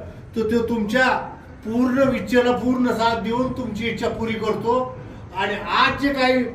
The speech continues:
सगळं जे भव्य दिसतंय त्या सगळ्यांच्या मानवांच्या इच्छा पूर्ण करत असल्यामुळे तोही त्यांच्या इच्छा पुऱ्या करतोय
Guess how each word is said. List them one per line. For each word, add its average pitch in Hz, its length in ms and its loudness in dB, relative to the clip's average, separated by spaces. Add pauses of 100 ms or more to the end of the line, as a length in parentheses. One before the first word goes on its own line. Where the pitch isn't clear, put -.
(380)
सगळं 233 240 4
जे 254 180 6
भव्य 214 400 4
दिसतंय 233 560 2 (420)
त्या 226 140 2
सगळ्यांच्या 226 600 0
मानवांच्या 220 1040 0 (220)
इच्छा 247 280 2
पूर्ण 247 280 4
करत 240 280 4
असल्यामुळे 240 540 4
तोही 262 280 6
त्यांच्या 262 300 4
इच्छा 240 300 2
पुऱ्या 220 280 2
करतोय 208 400 0